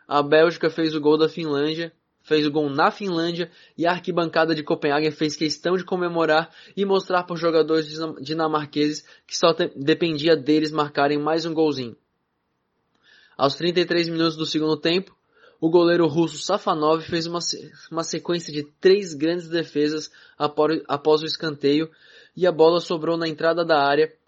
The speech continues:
para o zagueiro dinamarquês Christensen. Ele não quis saber. Chutou a bola como veio e acertou um chute de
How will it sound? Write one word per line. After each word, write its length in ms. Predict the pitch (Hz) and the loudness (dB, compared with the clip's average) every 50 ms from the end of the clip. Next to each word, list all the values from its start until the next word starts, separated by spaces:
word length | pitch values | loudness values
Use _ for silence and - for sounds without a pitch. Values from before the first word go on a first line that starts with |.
| _ _ _ | _ _ _
para 180 | 156 160 160 160 | 2 4 4 4
o 40 | |
zagueiro 380 | 151 160 156 147 147 156 156 156 | 4 4 2 2 2 2 0 0
dinamarquês 720 | 147 143 151 156 147 147 147 143 139 151 151 147 147 - | -4 -4 -4 -2 -2 -2 -4 -4 -4 -4 -4 -4 -4 -10
Christensen. 720 | - _ - 165 165 156 - - 131 120 - - - - _ _ _ _ _ _ _ _ _ _ _ _ _ _ _ _ _ _ | -12 _ -2 0 0 0 -2 -6 -12 -12 -14 -16 -20 -20 _ _ _ _ _ _ _ _ _ _ _ _ _ _ _ _ _ _
Ele 220 | - 143 156 160 160 | 2 4 4 4 4
não 140 | 165 156 151 | 2 -2 -2
quis 140 | 165 160 | -6 -2
saber. 360 | - - 147 131 131 127 - _ _ _ _ _ | 0 0 2 4 2 0 0 _ _ _ _ _
Chutou 640 | - - - - 165 147 - - 170 175 190 185 _ _ | -18 -16 -10 -10 -10 -10 -4 0 2 2 2 0 _ _
a 160 | - 131 147 135 | -2 -2 0 2
bola 340 | 131 151 160 175 180 165 | 6 6 6 6 6 2
como 320 | - - 180 175 180 180 165 | 0 -2 -4 -4 -2 -4 -4
veio 300 | 143 135 147 160 170 170 | -2 0 0 0 0 0
e 80 | 170 | -2
acertou 480 | 165 165 - 170 156 151 - - 165 170 | -2 -4 -4 -8 -10 -10 -8 -6 -6 -6
um 100 | 175 160 | -6 -8
chute 420 | 143 - - 180 180 180 - 160 | -12 -10 -8 -8 -8 -8 -10 -12
de 200 | 139 139 151 147 | -10 -8 -8 -8